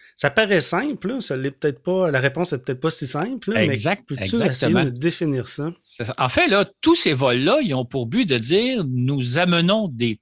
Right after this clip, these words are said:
Speaker 2: touristes dans l'espace. Euh, certains vont peut-être même clamer être le premier vol touristique de l'exploration spatiale, et cetera. Fait que toute la question, c'est savoir c'est quoi un touriste ? Sur Terre, un touriste, dans le fond, c'est quelqu'un qui visite une région où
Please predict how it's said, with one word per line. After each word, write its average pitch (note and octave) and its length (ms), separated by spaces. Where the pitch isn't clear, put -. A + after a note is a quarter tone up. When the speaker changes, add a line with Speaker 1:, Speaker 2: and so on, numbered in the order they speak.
Speaker 2:
touristes C#3+ 380
dans A2 160
l'espace. G3+ 680
Euh, A#2 300
certains G#3+ 500
vont C#3 180
peut-être E3 320
même C#3+ 200
clamer C3+ 440
être C#3 280
le B2+ 320
premier D#3+ 480
vol D3 380
touristique B2+ 720
de A#2+ 100
l'exploration A2+ 600
spatiale, B2+ 580
et A#2 60
cetera. A2+ 340
Fait C3+ 80
que - 40
toute D#4 140
la G3+ 100
question, D3 220
c'est A3 40
savoir G#3 180
c'est - 200
quoi A3+ 200
un F3 80
touriste ? - 600
Sur C#3 200
Terre, G4+ 260
un C3+ 140
touriste, C#3+ 580
dans A2 140
le G#2 40
fond, - 240
c'est - 280
quelqu'un B2 400
qui - 180
visite A#2 360
une B2 120
région A#2 540
où G#3 260